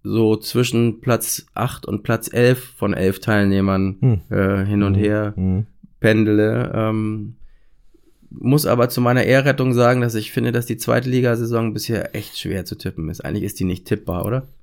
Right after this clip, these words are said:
Speaker 2: Nee, diese, das ist, äh, sagen wir immer wieder, es klingt immer nach einer Phrase, aber diese Liga ist wirklich irre.
Speaker 1: Ja.
Speaker 2: Also, ähm, da, da kann jeder jeden schlagen. An jedem Tag hat man das Gefühl.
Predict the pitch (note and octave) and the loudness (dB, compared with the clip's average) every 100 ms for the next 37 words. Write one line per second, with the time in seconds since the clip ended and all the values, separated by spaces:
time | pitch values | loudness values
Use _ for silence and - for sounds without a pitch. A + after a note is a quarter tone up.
0 | _ - F#2 G#2+ G#2 A2 A2 - C3 - | _ -4 -2 0 0 0 0 0 0 2
1 | G#2 G#2 A2 A#2 A#2+ A2 G#2+ A#2+ A2 - | 2 4 4 4 4 4 4 4 2 2
2 | C3 A2+ A2 G#2+ G#2+ G2+ - G2+ B2 G#2+ | 0 2 2 2 2 0 0 2 2 2
3 | G#2 G#2+ G#2+ G#2+ A2+ G#2 G#2+ A2 G2+ A2 | 2 2 2 2 2 2 0 -4 -2 -2
4 | F2+ - B1 - F#2 F#2 F#2+ - F#2 F#2+ | -2 -4 -8 -4 -2 2 0 0 -2 2
5 | F#2+ F#2 G2 - - F#2+ G#2+ A2+ A2+ B2+ | 2 2 2 0 -2 0 2 2 4 4
6 | A#2 A#2 A2+ A2+ G2 C3 - - _ _ | 4 2 2 2 2 2 -2 -6 _ _
7 | _ _ _ - - - G#2+ G#2 B2+ B2 | _ _ _ -20 -16 -2 0 4 2 2
8 | F#2+ G#2+ C3 C3 B2 C3+ C#3+ C#3 D3 F3 | 2 2 0 0 0 0 -2 2 2 2